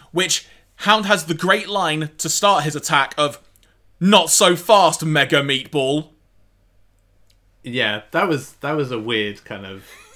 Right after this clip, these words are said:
Speaker 2: <laughs> thing, 'cause, you know, normally it's something that f-, that rhymes with Tron, or at least has some kind of bearing, you know, it's some kind of insult, but, like, meatball,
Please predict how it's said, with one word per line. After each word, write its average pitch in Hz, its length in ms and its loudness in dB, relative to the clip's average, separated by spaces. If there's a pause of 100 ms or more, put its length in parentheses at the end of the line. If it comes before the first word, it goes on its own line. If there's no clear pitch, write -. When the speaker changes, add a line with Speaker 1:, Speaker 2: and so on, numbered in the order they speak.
(160)
Speaker 2:
<laughs> - 460 -20
thing, 101 360 -8
'cause, 131 260 -8
you 147 140 0
know, 131 120 2
normally 165 360 2
it's 120 120 -10
something 143 320 -4
that 127 140 -4
f-, - 200 -20 (320)
that 135 160 -4
rhymes 147 400 -2
with 135 220 -8
Tron, 143 480 -6
or 110 260 -8
at 104 100 -12
least 117 320 -10
has 113 240 -10
some 117 340 -12
kind 113 280 -12
of 104 260 -12 (800)
bearing, 110 800 -4
you 117 180 -8
know, 98 140 -10
it's 110 320 -10
some 123 140 -10
kind 123 160 -8
of 113 120 -10
insult, 113 440 -12
but, 113 100 -12
like, 113 240 -10
meatball, 143 640 -4